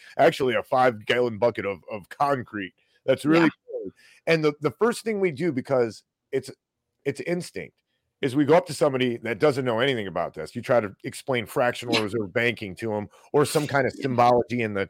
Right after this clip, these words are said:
Speaker 1: occult, right? And we dump
Speaker 2: Yeah.
Speaker 1: this thing on them and they're like, "Ah," you know, and they don't listen to you ever again. Right?
Speaker 2: Correct.
Speaker 1: So we have to be careful with that. But with that being said, let me ask you really quick, what got you, okay, you're sitting here talking to Angry Tiger,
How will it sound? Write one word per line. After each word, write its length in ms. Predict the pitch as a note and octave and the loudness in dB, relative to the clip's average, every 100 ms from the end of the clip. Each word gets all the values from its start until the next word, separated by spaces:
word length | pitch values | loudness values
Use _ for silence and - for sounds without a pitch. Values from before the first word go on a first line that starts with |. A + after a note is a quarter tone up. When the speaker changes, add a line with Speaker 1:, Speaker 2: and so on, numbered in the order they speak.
| - | -4
Speaker 1:
occult, 480 | B2 - D3 G#2 A#2 | -4 2 2 2 2
right? 280 | A2+ B2+ - - - | 2 2 -4 -6 0
And 80 | D3+ | 2
we 100 | D3 | 2
dump 280 | G2+ F3+ F#3 | 4 2 2
Speaker 2:
Yeah. 120 | D#3 | -4
Speaker 1:
this 60 | - D#3 | -6 -4
thing 160 | D#3+ | 0
on 160 | C3 A2 | 2 0
them 140 | A#2 | -2
and 80 | C3+ | -4
they're 100 | D3+ | -2
like, 160 | D3+ D#3 | -2 -2
"Ah," 500 | F3+ A3 G#3+ G#3 F3+ | -2 2 2 2 0
you 120 | F3 | 2
know, 160 | E3+ E3+ | 4 4
and 80 | E3+ | 4
they 60 | |
don't 160 | E3+ D#3+ | 6 6
listen 260 | D#3+ - A#2 | 4 2 -4
to 80 | A#2 | 2
you 100 | A2 | 2
ever 160 | G2+ | 2
again. 260 | G2 G2+ - _ _ _ - - | -4 -6 -10 _ _ _ -6 4
Right? 220 | B2+ C#3+ | 4 4
Speaker 2:
Correct. 120 | - _ - | -2 _ -20
Speaker 1:
So 140 | - D#3+ | 2 4
we 140 | D#3+ | 6
have 160 | F3+ F#3 | 6 4
to 60 | E3+ | -2
be 120 | D#3+ | -4
careful 420 | - E3+ E3 B2+ | 0 0 0 -2
with 140 | G#2+ | -2
that. 220 | G2+ F#2+ - | -2 -4 0
But 240 | A#2 A2+ _ _ _ | 0 -2 _ _ _
with 300 | D3+ F3+ E3 | -2 2 4
that 160 | G#3+ G3+ | 4 2
being 220 | G#3 D#3+ | -2 -2
said, 200 | D#3+ D3 | -2 -2
let 120 | G#3+ | -2
me 120 | C4 | -2
ask 320 | F#3 - - | -2 -2 -4
you 100 | D#3 | -4
really 240 | C3 B2+ A#2+ | 0 2 0
quick, 260 | - B2 - | -2 -4 -2
what 320 | C3 - - | -4 -4 -2
got 320 | - - - | -4 -4 -4
you, 240 | D#3+ D3 C#3 | -2 0 -2
okay, 200 | C#3 C3 | -4 -2
you're 200 | E3+ F#3 | -2 -4
sitting 340 | - F3+ D3 | -4 -4 -4
here 160 | B2+ A#2+ | -6 -4
talking 340 | A2 G#2+ A2+ | -4 -4 -6
to 40 | F2 | -8
Angry 300 | G#2 B2+ C3 | -6 -4 -2
Tiger, 440 | F#2+ F2 D#2+ | -2 -2 -6